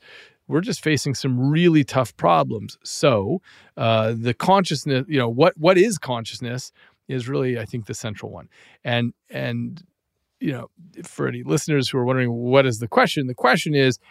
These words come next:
how do you take eighty-six billion cells and stick 'em together and hook 'em up in such a way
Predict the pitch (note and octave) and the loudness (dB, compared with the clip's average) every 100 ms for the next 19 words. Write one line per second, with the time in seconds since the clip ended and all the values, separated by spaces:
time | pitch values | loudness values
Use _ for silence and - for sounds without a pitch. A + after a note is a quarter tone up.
0 | _ - G#3 A#3+ G3 - D#3 C3+ D#3+ F3+ | _ -2 0 2 0 2 0 0 -2 -2
1 | D3+ B2 A#2+ A2 D3 D3+ D3+ C#3 C3 A#2+ | -2 -4 -6 4 6 6 4 4 4 2
2 | - - - - - C#3 G#2 G#2+ F#3 G#3 | -2 -20 -14 -2 4 4 2 -2 -4 -4
3 | - _ - - _ C3+ B2+ - A3+ - | -10 _ -20 -20 _ -6 -6 -2 0 2
4 | F#3 D3 C3+ C#3 C3+ G#2+ A#3 F3 C#3+ B2+ | 2 4 4 4 2 2 0 2 0 0
5 | - B2+ - G3+ G#3 F#3+ B2 G2+ A2 F#3 | -2 -6 -2 0 2 2 2 0 0 -2